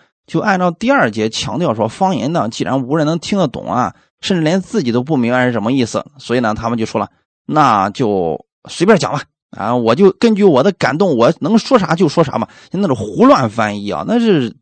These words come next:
自欺欺人的，是很可怕的。因为他们很多时候啊，是带着自己的私欲去翻译的，结果误导了很多的人啊。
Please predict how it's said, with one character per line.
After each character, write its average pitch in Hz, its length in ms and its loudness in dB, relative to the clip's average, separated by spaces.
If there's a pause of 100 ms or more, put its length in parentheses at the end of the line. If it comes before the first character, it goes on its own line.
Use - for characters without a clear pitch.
自 190 200 4
欺 117 220 -4
欺 - 240 -4
人 104 140 0
的， 92 80 -4
是 - 100 -10
很 135 160 -4
可 131 140 -6
怕 92 180 -8
的。 62 160 -10 (260)
因 117 100 0
为 113 60 2
他 120 140 -2
们 113 140 0
很 101 160 -10
多 113 100 -2
时 113 140 -8
候 107 120 -8
啊， 95 60 -4
是 92 140 -12
带 104 220 -8
着 98 100 -8
自 123 100 -8
己 107 80 -6
的 95 80 -8
私 - 360 -4
欲 127 120 -2
去 98 140 -6
翻 101 320 -6
译 101 80 -8
的， 90 60 -16
结 - 100 -12
果 92 100 -10
误 156 220 -6
导 90 200 -10
了 107 100 -6
很 - 300 -10
多 190 260 2
的 90 100 -4
人 67 140 -8
啊。 65 160 -10